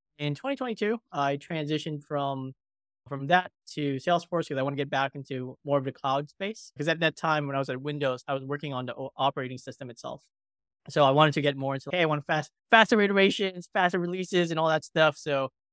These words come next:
I got back into the cloud space and landed at MuleSoft. MuleSoft's an integration platform. So the product I own right now is the hosted Mule application solutions. So if you wanna have a Mule application deployed to the cloud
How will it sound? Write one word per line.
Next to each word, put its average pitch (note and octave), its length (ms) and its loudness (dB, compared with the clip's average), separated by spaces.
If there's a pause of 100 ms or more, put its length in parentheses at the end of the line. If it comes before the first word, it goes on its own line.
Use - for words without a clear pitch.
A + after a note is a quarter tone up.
(160)
I D3 80 0
got D#3 180 8
back D3+ 180 4
into D3+ 140 -6
the C#3 80 -8
cloud C#3+ 340 0
space C3+ 340 -10
and B2 340 -10
landed C#3+ 360 -4
at C#3+ 120 -4
MuleSoft. C#3+ 460 -6
MuleSoft's D#3+ 440 6
an D3+ 80 -4
integration D3+ 400 -4
platform. D3 460 -2
So C3 280 -4
the C#3 60 -10
product D#3 320 0
I C#3+ 140 -2
own C#3+ 180 -2
right B2 160 -6
now G3 340 -4
is C3 480 -6
the B2+ 320 -4 (680)
hosted D3 520 2
Mule D#3+ 360 -4
application C#3+ 520 -2
solutions. C#3+ 720 -10
So C3 360 -4
if - 140 -18
you D3 60 -8
wanna C#3 160 -2
have C3+ 200 -2
a B2 40 -10
Mule C#3+ 240 -6
application C3+ 480 -10
deployed C3 400 -6
to - 60 -16
the - 60 -18
cloud C#3+ 460 -2